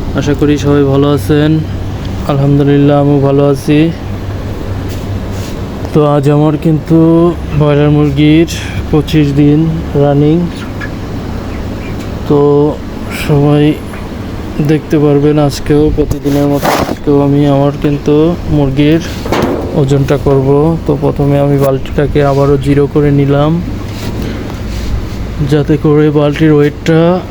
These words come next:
আমার মেশিনে না আসে। তো এখন আমি দুই মুরগিগুলোকে, আহ, সিলেক্ট করব কোথায় আছে। তো প্রথম পেয়ে গেলাম, যেটা আমি এর পিঠে দাগ দিয়েছিলাম সেই মুরগিটা।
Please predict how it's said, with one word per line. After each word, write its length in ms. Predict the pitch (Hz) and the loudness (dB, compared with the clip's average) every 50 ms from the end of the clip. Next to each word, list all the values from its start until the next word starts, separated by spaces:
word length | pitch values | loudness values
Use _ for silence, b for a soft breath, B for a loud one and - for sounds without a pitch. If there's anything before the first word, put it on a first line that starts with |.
| - - | -8 -2
আমার 260 | 151 147 147 147 147 147 147 | 0 2 2 4 4 4 2
মেশিনে 400 | 139 131 - 170 147 151 151 151 156 170 175 165 - - - - - - - - - - - - - - 160 | 2 2 2 2 2 2 4 4 2 2 0 -2 -6 -8 -12 -10 -10 -10 -10 -10 -10 -10 -10 -8 -2 0 2
না 100 | 151 147 151 147 147 | 2 4 4 2 0
আসে। 260 | 139 - - 151 147 156 170 180 180 165 - | 0 0 0 2 2 2 2 0 -2 -2 0
তো 80 | - 151 147 147 147 143 | 0 2 2 4 2 0
এখন 200 | 135 135 - 151 147 143 | 0 0 0 0 2 2
আমি 140 | 143 147 147 151 | 2 2 2 2
দুই 200 | 147 147 143 143 143 139 143 143 | 2 2 2 2 2 2 2 2
মুরগিগুলোকে, 720 | 143 143 139 - 143 143 139 147 143 147 143 - - 151 156 170 175 | 2 2 0 0 0 0 2 2 2 2 2 2 0 0 2 0 0
আহ, 40 | - - - - - - - - - - - - - - - - - - 147 139 139 139 139 139 139 135 139 139 139 139 139 - | -2 -4 -6 -6 -4 -4 -4 -4 -4 -4 -4 -4 -4 -4 -4 -4 -2 0 0 2 2 2 2 2 2 2 2 0 0 -2 -4 -2
সিলেক্ট 280 | - 151 143 147 139 - | -2 0 0 0 0 0
করব 180 | - 151 143 143 147 135 - | 0 2 2 2 2 0 0
কোথায় 340 | 147 139 - 147 143 143 143 | -2 -2 0 0 2 2 2
আছে। 240 | 143 135 - 143 143 151 165 160 - - - - - - - - - - - - - - - - - - - - - - | 0 0 0 0 2 2 2 0 -2 -6 -8 -8 -8 -8 -8 -8 -8 -8 -8 -8 -8 -8 -6 -6 -8 -8 -8 -8 -6 -2
তো 100 | 151 143 139 139 135 131 | 0 2 2 2 0 0
প্রথম 260 | 147 143 139 151 147 147 | -2 0 0 2 0 2
পেয়ে 220 | 139 147 147 143 139 | 2 2 2 2 2
গেলাম, 320 | 139 147 143 147 151 160 170 170 160 147 | 2 2 2 2 2 2 2 0 0 0
যেটা 260 | - 147 139 - 143 143 143 143 | -2 -2 -2 0 0 0 0 0
আমি 260 | 143 139 139 143 147 151 151 151 151 - - - - - - - - - - - - - - - - - - 151 | 0 2 2 2 2 2 2 0 -2 -4 -6 -10 -10 -10 -10 -10 -10 -10 -10 -10 -10 -10 -10 -10 -8 -4 -2 -2
এর 80 | 143 139 - | -2 -2 -2
পিঠে 300 | - 151 143 - 160 156 | -2 -2 0 2 0 2
দাগ 180 | 147 147 143 135 135 | 2 2 0 0 0
দিয়েছিলাম 420 | 135 143 143 135 - 147 143 147 147 156 156 | 0 0 0 0 0 0 0 2 0 0 0
সেই 140 | - 151 143 139 | 0 0 2 2
মুরগিটা। 400 | 143 135 131 143 135 - 151 147 | 0 0 0 0 0 0 0 0